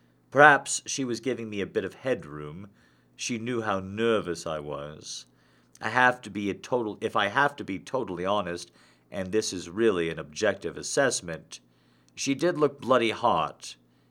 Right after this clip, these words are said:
and I felt so good when we walked into that lecture theater, her heels announcing confidently her presence. I noticed a couple of the panel follow her with their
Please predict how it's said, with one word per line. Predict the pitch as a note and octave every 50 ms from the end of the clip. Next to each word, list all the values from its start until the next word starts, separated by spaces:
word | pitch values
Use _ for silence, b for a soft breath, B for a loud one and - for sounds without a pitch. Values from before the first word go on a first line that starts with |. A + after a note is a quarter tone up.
| b b b
and | G2 F#2+
I | G2 F#2+
felt | F#2+ - A2+ A2 G#2+ -
so | - G#2+ G2 F2+ F2 F2 _ _
good | - A2 G2 D#2+ C#2+ - - - - - -
when | E2 D#2+
we | D#2 D#2+
walked | D#2 D2 D2+ E2 G#2 G#2 F#2 D#2 - - - - _ -
into | D#2+ D2+ E2
that | D#2 D#2+ D2+ - -
lecture | D#2+ F#2 F#2+ F2+ - - - F2 E2
theater, | E2+ - - F#2 E2 D2+ C#2+ - - G1+ - G1+ b b b b b b b b b b b b
her | - F#2
heels | - - - C3 C3 A#2+ A2+ A2 G#2 F#2+ - b b b b b b b b b -
announcing | A#2 A#2 A#2+ A#2 A#2 A2 - - A#2 G2 - -
confidently | - - C#3+ C3+ A#2 - - - - - - - - C#2 D2 - - - _ _ _ -
her | - F#2 F2+
presence. | - - - A2+ F2+ D#2+ - - - - - - - - - _ _ _ b b b b b b b b b b
I | - D3+ E3
noticed | F3 F#3 F#3 F#3 - -
a | D3+ C#3+
couple | - - - F3 E3 D#3 - C3+ B2 A#2 A2 -
of | A2 G#2 -
the | - G2+
panel | - - - C#3 C3+ B2+ A#2 G#2+ G2+ G2
follow | - - - C#3 C3+ A#2+ G#2+ F#2+ F2
her | E2+ F2 E2+ E2
with | D2+ D#2+ D#2+ -
their | D#2+ D#2+ -